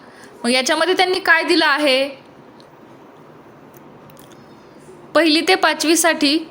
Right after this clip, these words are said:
पेपर एक व सहावी ते आठवीसाठी पेपर दोन, हे आपण सर्व पाहिलं आहे. तर मी याच्यामध्ये तुम्हाला महत्त्वाचं काय आहे, ते सांगणार आहे. पहा, तुम्हाला दिसत असेल स्क्रीनवर, तर तुम्ही झूम करून हे वाचू शकता.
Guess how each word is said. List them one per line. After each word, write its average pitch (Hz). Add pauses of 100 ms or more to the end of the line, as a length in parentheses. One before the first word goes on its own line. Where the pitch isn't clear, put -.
(140)
पेपर 277
एक 254 (220)
व 240 (460)
सहावी 269
ते 269
आठवीसाठी 302
पेपर 269
दोन, 240 (640)
हे 294
आपण 294
सर्व 339 (460)
पाहिलं 311
आहे. 285 (340)
तर -
मी 294
याच्यामध्ये 339
तुम्हाला 339
महत्त्वाचं 339
काय 330
आहे, 269 (100)
ते 294
सांगणार 269
आहे. 285
पहा, 254 (480)
तुम्हाला 311
दिसत 320
असेल 330
स्क्रीनवर, 320
तर 302
तुम्ही 311
झूम 294
करून 285
हे 302
वाचू 294
शकता. 320